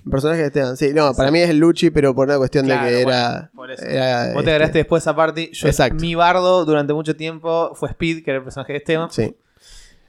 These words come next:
Speaker 1: Dice, "Me encanta la jugabilidad que se le puede dar a Identify,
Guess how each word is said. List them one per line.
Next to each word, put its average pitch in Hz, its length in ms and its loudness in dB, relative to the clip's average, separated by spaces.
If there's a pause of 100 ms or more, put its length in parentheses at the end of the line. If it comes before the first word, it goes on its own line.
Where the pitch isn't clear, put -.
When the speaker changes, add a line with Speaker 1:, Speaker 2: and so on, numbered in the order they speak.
(240)
Speaker 1:
Dice, 170 320 2
"Me 170 200 0
encanta 226 300 0
la 202 80 2
jugabilidad 180 400 2
que 185 80 -2
se 180 80 0
le 160 100 2
puede 180 160 2
dar 175 100 2
a 175 40 0
Identify, 165 680 0